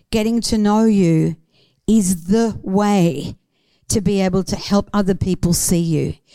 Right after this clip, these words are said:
Getting to know you is how to bring your kingdom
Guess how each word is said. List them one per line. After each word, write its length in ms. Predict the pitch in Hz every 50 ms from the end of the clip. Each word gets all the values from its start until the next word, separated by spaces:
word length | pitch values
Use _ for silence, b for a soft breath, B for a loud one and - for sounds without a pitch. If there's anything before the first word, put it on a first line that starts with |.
| B B B B B _
Getting 260 | - 214 214 226 226 208
to 160 | - 220 220
know 320 | 208 208 208 208 220 226
you 440 | 226 208 196 180 165 160 165 170 160 B B B B B B B -
is 320 | 208 208 196 180 165 - -
how 220 | - - 208 214 208
to 100 | 202 196
bring 360 | 170 - 202 214 214 214 214
your 180 | 208 208 196 196
kingdom 640 | - - - 202 202 196 185 160 170 160 165 156